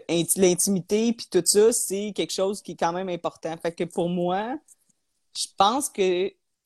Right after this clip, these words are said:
ben, je sais pas, je pense, là, pour moi, c'est plus facile d'en parler au départ parce que, oui, peut-être que tu vas dé-, tu sais, chaque, chaque couple va découvrir quand même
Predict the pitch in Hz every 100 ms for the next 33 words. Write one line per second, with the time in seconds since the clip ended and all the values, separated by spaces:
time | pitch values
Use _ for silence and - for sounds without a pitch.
0 | _ _ _ _ _ 147 139 175 196 -
1 | 185 277 262 - 220 247 - 240 - 233
2 | - 208 202 240 247 208 175 - 170 185
3 | 208 - - 180 175 165 170 175 160 160
4 | - 190 - 220 240 254 _ _ _ _
5 | - 196 285 466 - 202 214 240 233 190
6 | 180 190 175 - _ - 226 - 240 -
7 | _ - 226 214 - 247 185 180 180 -
8 | 165 190 202 190 170 175 180 185 170